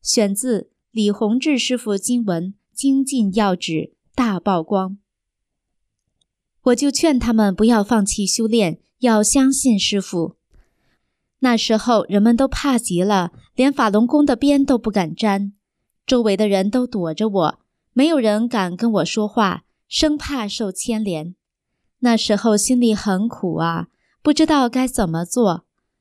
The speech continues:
后来接到了师父的新经文，与市里的同修渐渐地取得了联系。市里的同修能够给我提供少量的资料，我就通过发资料救人。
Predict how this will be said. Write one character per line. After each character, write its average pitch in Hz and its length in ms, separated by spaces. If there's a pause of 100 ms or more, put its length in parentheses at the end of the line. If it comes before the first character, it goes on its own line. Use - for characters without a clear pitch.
(140)
后 277 180
来 214 220
接 247 240
到 240 160
了 208 120
师 262 200
父 247 180
的 196 260
新 247 240
经 262 280
文， 190 300 (320)
与 233 140
市 302 220
里 226 180
的 196 120
同 190 260
修 269 260
渐 269 300
渐 247 240
地 190 160
取 190 220
得 165 160
了 202 120
联 180 280
系。 - 380 (500)
市 - 240
里 214 160
的 196 120
同 202 220
修 269 260
能 220 160
够 214 140
给 202 160
我 190 140
提 185 180
供 220 260
少 208 240
量 208 220
的 180 100
资 - 160
料， 240 340 (500)
我 233 100
就 269 140
通 285 180
过 285 140
发 285 200
资 285 200
料 277 240
救 196 240
人。 175 380